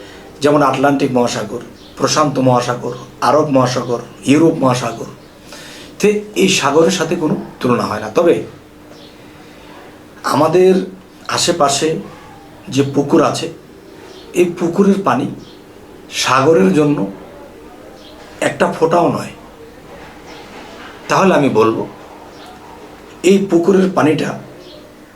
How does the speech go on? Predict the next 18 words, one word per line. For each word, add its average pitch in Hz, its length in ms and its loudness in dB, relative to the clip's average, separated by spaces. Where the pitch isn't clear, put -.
যখন 151 320 2
সাগরে 156 500 2
ফেলে 143 240 4
দেওয়া 113 200 2
হবে, 101 200 -4
তখন 196 320 4
কিন্তু 185 360 2
সেই - 320 2
পানিটাকে 156 480 0
কেউ 139 280 2
পুকুরের 208 340 2
পানি 156 200 0
বলবে 117 300 0
না, - 80 -10
সাগরে 147 460 2
বিলীন 139 320 2
হয়ে 117 240 -2
গেছে, - 300 -10